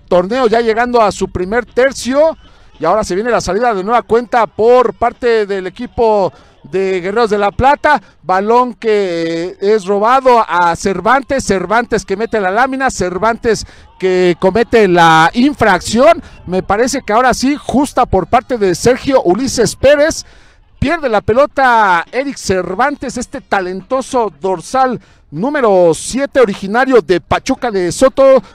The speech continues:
y bueno, ya estamos en el minuto cuarenta y cuatro, nos indican aquí en la producción, perdió la pelota en una zona comprometida.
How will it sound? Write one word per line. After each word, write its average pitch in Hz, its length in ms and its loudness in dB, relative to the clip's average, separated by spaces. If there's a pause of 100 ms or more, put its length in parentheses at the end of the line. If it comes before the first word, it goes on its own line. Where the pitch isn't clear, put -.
(440)
y 185 100 -8
bueno, 202 220 0
ya 208 100 2
estamos 214 360 0
en 165 100 -4
el 165 80 -4
minuto 202 340 0
cuarenta 156 380 -4
y - 20 -4
cuatro, 214 300 -2
nos 170 180 -6
indican 190 400 -8
aquí 208 300 -8
en 160 180 -8
la 139 340 -2
producción, 175 720 -4 (460)
perdió 165 380 0
la 277 120 2
pelota 247 600 2
en 185 160 0
una 247 220 0
zona 247 340 2
comprometida. 196 1120 -2